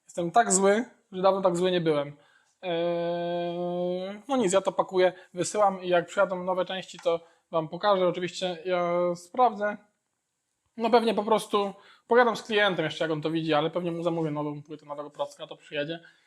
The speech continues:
Jak będzie sprawne, to będzie to też na sprzedaż. Jeszcze mi pan dyrektor tłumaczył bardzo zawzięcie, dlaczego on nie może... Albo dlaczego to kosztuje sto pięćdziesiąt złotych. Dlatego kosztuje sto pięćdziesiąt złotych, że on musi odplokować nową sztukę procesora,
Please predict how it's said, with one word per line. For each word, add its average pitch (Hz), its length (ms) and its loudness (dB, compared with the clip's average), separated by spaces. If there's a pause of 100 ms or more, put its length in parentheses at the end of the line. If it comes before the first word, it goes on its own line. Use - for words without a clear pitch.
(200)
Jak 160 100 -6
będzie 160 180 -6
sprawne, 151 340 -4
to 160 80 -8
będzie 156 240 -6
to - 80 -20
też 170 160 -4
na 190 100 -6
sprzedaż. - 500 -6 (260)
Jeszcze - 160 -2
mi 175 100 0
pan 175 240 4
dyrektor 180 420 6
tłumaczył 180 360 4
bardzo 170 240 4
zawzięcie, 180 480 4
dlaczego 165 420 4
on 156 240 2
nie 165 100 0
może... 160 460 2 (440)
Albo 175 480 0
dlaczego 175 360 2
to 175 80 -4
kosztuje 170 500 2
sto - 160 -6
pięćdziesiąt 165 300 -4
złotych. 160 400 -2
Dlatego 185 280 6
kosztuje 180 240 4
sto 180 80 0
pięćdziesiąt 175 260 4
złotych, 208 300 6
że 180 80 8
on 185 100 4
musi 185 360 0
odplokować 185 480 4
nową 190 200 2
sztukę 185 280 -4
procesora, 175 640 4